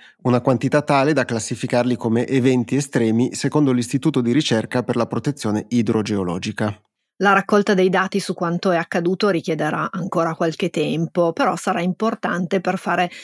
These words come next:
Speaker 2: analisi, elaborare modelli e capire quali siano state le cause di queste piogge e quale ruolo abbia avuto il cambiamento climatico.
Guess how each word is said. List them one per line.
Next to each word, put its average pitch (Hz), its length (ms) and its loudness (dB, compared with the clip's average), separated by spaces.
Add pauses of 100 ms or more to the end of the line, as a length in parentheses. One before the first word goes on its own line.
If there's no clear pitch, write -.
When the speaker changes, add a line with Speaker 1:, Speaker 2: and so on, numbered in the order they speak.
(100)
Speaker 2:
analisi, 190 720 2
elaborare 170 500 2
modelli 185 480 2
e 190 60 0
capire 185 480 0
quali 175 220 0
siano 180 280 -2
state 175 400 -2
le 170 80 0
cause 165 540 -2
di 165 100 -4
queste 160 360 -4
piogge 175 580 0
e 220 100 0
quale 196 300 0
ruolo 180 480 0
abbia 180 260 -2
avuto 165 380 -2
il 165 80 -2
cambiamento 170 580 0
climatico. 165 800 -2